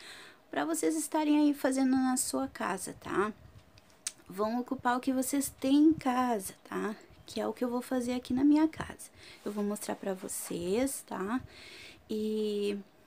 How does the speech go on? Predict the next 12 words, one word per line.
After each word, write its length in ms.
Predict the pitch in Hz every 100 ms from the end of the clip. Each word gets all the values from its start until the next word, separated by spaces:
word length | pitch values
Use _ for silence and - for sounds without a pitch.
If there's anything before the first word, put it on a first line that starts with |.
| - - - -
e 120 | 247
é 80 | 262
isso 220 | 285 -
aí. 200 | 339 - - - - - -
Bora 260 | 220 233 220
lá 100 | 202
pro 140 | 196
vídeo? 400 | 214 320 508 403 - - _ - _ _ _ - - - - - - - - _ - - - _ _ _ _ _ _ _ _ _ _ _ - _ -
Pessoal, 640 | 214 - 233 202 196 196 - - - - -
como 240 | 233 247
vocês 400 | 247 226 - 196
sabem, 640 | - - 202 202 190 190